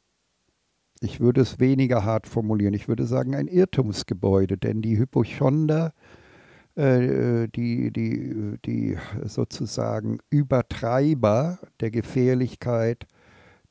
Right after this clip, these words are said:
von Viren, das ist ja, äh, die Berufskrankheit eines marktwirtschaftlichen Medizinsystems, ne? Ja, das ist, äh,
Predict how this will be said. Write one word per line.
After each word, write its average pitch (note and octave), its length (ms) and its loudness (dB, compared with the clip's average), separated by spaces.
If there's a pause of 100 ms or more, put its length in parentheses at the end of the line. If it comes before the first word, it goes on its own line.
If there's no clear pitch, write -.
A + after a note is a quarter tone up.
von A2 340 0
Viren, C3 840 2
das C3+ 220 -2
ist - 240 -8
ja, C3+ 400 2
äh, B2 360 -2
die B2 460 -6
Berufskrankheit C#3 1080 -2
eines B2 360 -2
marktwirtschaftlichen B2 960 0
Medizinsystems, G2 1500 -4
ne? C3 280 -2 (1800)
Ja, B2+ 400 2
das A2 300 -4
ist, - 420 -6
äh, G#2+ 260 2